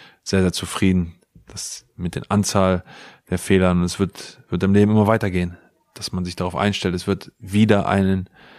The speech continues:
Fehler geben, den man korrigieren kann, wo man auch für gerade stehen muss, ja, und es besser machen kann und es Leuten auch beweisen kann. Das heißt, wenn ich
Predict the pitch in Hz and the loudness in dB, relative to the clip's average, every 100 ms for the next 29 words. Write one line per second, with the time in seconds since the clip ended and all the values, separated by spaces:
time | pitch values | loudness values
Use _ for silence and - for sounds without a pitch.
0 | - - - _ _ _ - 101 92 90 | -20 -20 -20 _ _ _ 0 2 4 4
1 | 95 95 92 92 92 90 87 - - - | 4 4 2 2 2 0 -2 -8 -12 0
2 | 101 107 135 127 123 113 107 98 98 98 | 2 6 4 4 2 2 2 2 4 4
3 | 95 90 - - - 98 - 104 110 135 | 2 -4 -10 -20 -4 -2 0 2 2 2
4 | - 120 117 113 117 - - _ - - | 2 2 4 6 4 0 -10 _ -20 -20
5 | _ _ _ _ _ _ _ - 107 117 | _ _ _ _ _ _ _ 0 2 2
6 | 98 135 135 117 95 90 87 90 95 - | 2 0 2 2 0 -2 -4 -4 -4 0
7 | 101 73 98 90 95 107 92 85 87 _ | 0 0 -4 -2 0 0 -4 -8 -12 _
8 | _ _ _ _ _ - - 92 90 87 | _ _ _ _ _ -12 -6 -2 -2 -2
9 | - 90 87 87 - | -8 -4 -4 -4 -8